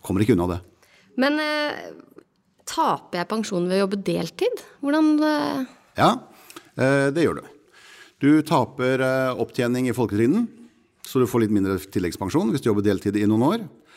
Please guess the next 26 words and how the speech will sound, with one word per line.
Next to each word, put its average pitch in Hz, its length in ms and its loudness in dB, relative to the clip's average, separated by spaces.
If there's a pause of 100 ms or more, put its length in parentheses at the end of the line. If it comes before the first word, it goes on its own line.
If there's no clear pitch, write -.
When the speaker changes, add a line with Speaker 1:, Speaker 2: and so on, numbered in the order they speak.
(380)
Speaker 1:
Eh, 120 920 0
og 123 200 -2
når 123 100 2
du 120 80 4
jobber 117 140 0
deltid, 107 320 0
så 127 100 -4
får 117 160 0
du 104 60 4
også 101 380 -2
mindre 90 440 0
tjenestepensjon. 95 680 -2 (220)
Det 107 80 -4
set-, - 320 -8 (260)
arbeidsplassen 87 540 -4
din 92 60 0
setter 87 240 -2
av 80 60 -2
mindre 82 220 -6
til - 140 -6
deg, 165 100 -2
siden 95 180 -2
du 90 100 0
jobber, 78 360 -4
eh, 80 140 -2
deltid. 80 380 -2